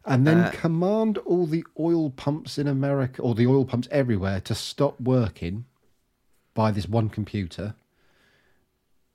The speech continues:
Speaker 1: to connect to every oil station in the world and say, "Stop." And then put another command in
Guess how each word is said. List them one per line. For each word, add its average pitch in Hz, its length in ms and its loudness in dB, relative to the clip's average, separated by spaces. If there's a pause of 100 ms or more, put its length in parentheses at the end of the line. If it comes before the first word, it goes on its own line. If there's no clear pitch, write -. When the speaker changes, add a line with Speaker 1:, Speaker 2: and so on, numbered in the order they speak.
(120)
Speaker 1:
to - 80 -16
connect - 320 -4
to - 120 -2
every 113 320 0
oil 107 320 -4 (100)
station 107 420 -6
in 101 80 -4
the 98 60 -6
world 98 200 -6
and 101 80 -8
say, 98 140 -4
"Stop." - 640 -6 (600)
And 123 160 2
then 185 180 2
put - 180 -6
another 165 240 0
command 104 520 0
in 98 300 -6